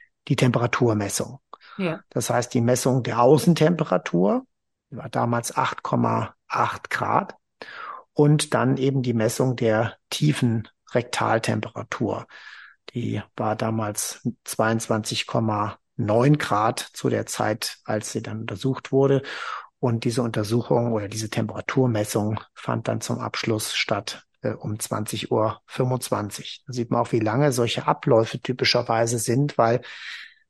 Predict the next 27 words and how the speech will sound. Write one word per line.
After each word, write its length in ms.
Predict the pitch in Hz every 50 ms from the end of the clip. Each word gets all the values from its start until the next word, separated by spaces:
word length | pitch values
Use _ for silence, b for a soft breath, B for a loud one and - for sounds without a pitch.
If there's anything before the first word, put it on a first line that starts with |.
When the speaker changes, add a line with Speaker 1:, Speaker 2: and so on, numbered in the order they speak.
| _ _ _ _ _ _ _ _ _ _ _ _ _
Speaker 1:
so 180 | - - -
ein 560 | 139 131 131 127 123 120 120 117 117 113 113 104 B B
Fundort, 880 | B - - - 151 147 156 - - 147 151 147 151 151 147 - - -
das 180 | 131 127 - -
ist 380 | 139 - - - - - -
nichts, 400 | 139 143 139 - - - - -
wo 320 | 143 131 131 131 135 135 127
sich 260 | 113 139 - - -
alle 180 | 127 143 143
einfach 300 | 123 131 127 - 139 123
mal 340 | 127 123 131 135 135 131 139
auf 200 | 139 127 127 -
den 80 | - 131
Leichnam 480 | 117 110 120 147 135 - - 143 135
stürzen 580 | 135 - - - 151 147 143 - - - 143 143
und 220 | 139 131 127 -
jeder 240 | - 131 123 127 120
macht 280 | 127 139 147 - - -
mal 180 | - 117 117
irgendwie. 260 | 120 117 120 135 135 143
Das 180 | 135 131 -
muss 180 | - 156 - -
gut 220 | - 147 143 - - -
koordiniert 720 | - - 147 143 131 127 117 120 120 127 131 131 - -
werden. 480 | - 92 98 - - 104 127 131 139 - _
Und 360 | - 139 135 123 120 123 B B B B B B B B B B B B B B _
man 480 | - 131 127 131 131 127 120 123 123